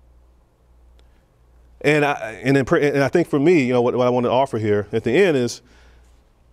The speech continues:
putting myself in the shoes of Mary, right, and, and, and preparing for this message, made it to where I could actually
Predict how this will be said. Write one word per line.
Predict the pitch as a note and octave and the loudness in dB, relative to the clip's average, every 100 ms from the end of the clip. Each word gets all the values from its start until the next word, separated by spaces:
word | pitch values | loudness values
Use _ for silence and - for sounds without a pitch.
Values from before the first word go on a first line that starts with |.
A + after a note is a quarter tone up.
| _ | _
putting | F#3+ G3+ | 0 2
myself | F3 D3 E3 D#3 | 0 2 0 2
in | C3+ | 0
the | B2 | -2
shoes | - D3+ D3 | 2 2 4
of | A#2 | 2
Mary, | G#2+ A2+ G#2 F2 D2+ _ - | 0 0 0 -4 -8 _ -6
right, | G#2 A2+ A2+ | -2 0 0
and, | G#2 | -2
and, | G2+ F#2+ | -4 -6
and | G2 G2+ | -6 -6
preparing | G#2 A#2+ A2 | -6 -4 -2
for | G#2+ | -4
this | G#2 | -2
message, | A2+ A2 G2+ - - - - _ _ | -2 -2 -8 -12 -20 -20 -20 _ _
made | A2 E3+ | 0 2
it | E3 | 0
to | C#3+ | 0
where | C#3+ C3 B2 | 2 2 0
I | |
could | D3 C3+ | 0 0
actually | B2+ C3+ - B2 A#2 G#2 | -2 -2 -4 -2 -2 -4